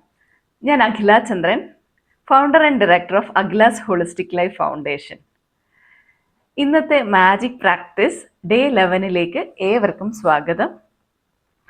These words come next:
ഇന്നത്തെ മാജിക് പ്രാക്ടീസ് വളരെ ശക്തമായ ഒരു പ്രാക്ടീസാണ്, വളരെ ഇഫക്റ്റീവായ ഒരു പ്രാക്ടീസാണ്. അപ്പോ ഇതിനകത്ത്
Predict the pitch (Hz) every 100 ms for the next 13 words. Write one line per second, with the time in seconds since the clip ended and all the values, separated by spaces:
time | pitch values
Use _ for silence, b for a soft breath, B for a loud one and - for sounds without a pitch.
0 | B B B - 359 392 415 320 196 -
1 | 233 233 202 - 185 196 202 208 226 269
2 | 311 359 370 - 214 214 _ _ 311 311
3 | 233 220 226 - 196 214 214 131 - 202
4 | 202 147 - 285 B B B - 165 214
5 | 247 - 240 240 302 311 202 190 214 202
6 | 135 - 156 147 135 - B B B B
7 | B - - - 311 311 269 330 392 381